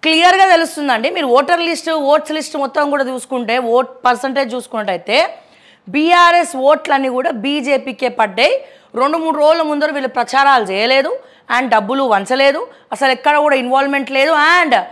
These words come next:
పార్టీ కార్యకర్తలు అంటే ఎవరైతే క్యాడర్ లీడర్స్ ఉన్నారో వాళ్ళకు కూడా చెప్పారు, "అరే ఇక మనకు ఎట్లా ఓడవు" అని. ఇ-, ఎట్లా చెప్పారు? "మనకు ఎట్లా ఓట్లు ఓడవు, ఇక మీరు బీజేపీకి వేసుకోండిరా నాయన ఓట్లు" అని చెప్పారు.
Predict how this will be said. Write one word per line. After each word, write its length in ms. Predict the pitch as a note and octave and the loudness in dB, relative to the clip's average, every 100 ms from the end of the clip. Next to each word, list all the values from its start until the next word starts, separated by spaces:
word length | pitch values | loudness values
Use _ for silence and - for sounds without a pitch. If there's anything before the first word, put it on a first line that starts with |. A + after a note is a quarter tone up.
| - _ _ - | -16 _ _ 2
పార్టీ 440 | C4 D#4+ D#4 F4 | 6 6 4 -2
కార్యకర్తలు 640 | E4+ C#4+ D4 D4+ D4+ C4+ B3+ | 2 4 4 4 0 2 0
అంటే 200 | B3+ D4 | 0 0
ఎవరైతే 400 | C4+ D4+ D#4 D4+ | 2 0 0 0
క్యాడర్ 380 | C#4+ C4 D4 | 4 4 4
లీడర్స్ 380 | C#4+ C#4 C#4+ C#4 | 2 2 2 0
ఉన్నారో 220 | C#4 D4 | -4 -2
వాళ్ళకు 340 | E4 C4 C#4+ D4 | 2 2 2 0
కూడా 140 | C#4+ | -4
చెప్పారు, 480 | B3+ C4 C4 C#4 F#4 - _ - | -4 -4 -4 -6 -6 -12 _ -6
"అరే 340 | C4+ C#4+ D4 C#4+ | 0 2 4 4
ఇక 240 | C4+ B3+ - - | 4 4 0 -8
మనకు 200 | B3+ C4+ | -4 -2
ఎట్లా 300 | C#4 D4 D4+ | -2 0 2
ఓడవు" 360 | C#4+ C4+ C4+ C#4 | 4 4 4 4
అని. 300 | C4 B3 C4 | 2 0 -10
ఇ-, 120 | A#3+ | -8
ఎట్లా 260 | B3 C4+ F4 | -4 0 0
చెప్పారు? 280 | E4+ E4 | 0 -4
"మనకు 240 | D#4+ C#4+ C#4 | -2 -4 -4
ఎట్లా 240 | C#4 D4+ | -4 -2
ఓట్లు 360 | D4 B3 B3+ C#4 | 0 0 0 2
ఓడవు, 320 | B3 B3 A4 - _ _ | 2 0 -6 -14 _ _
ఇక 80 | B3 | -4
మీరు 200 | C#4 C4+ | -2 -2
బీజేపీకి 580 | A3+ C4+ C4+ C#4 C#4 B3+ | -4 -4 -2 -4 -6 -6
వేసుకోండిరా 400 | A#3+ - B3 A#3+ | -6 -4 -6 -4
నాయన 260 | A3+ A3 A3 | -4 -4 -4
ఓట్లు" 340 | G#3+ G#3+ G#3 | -6 -8 -8
అని 80 | F#3+ | -4
చెప్పారు. 300 | B3 B3 | -4 -6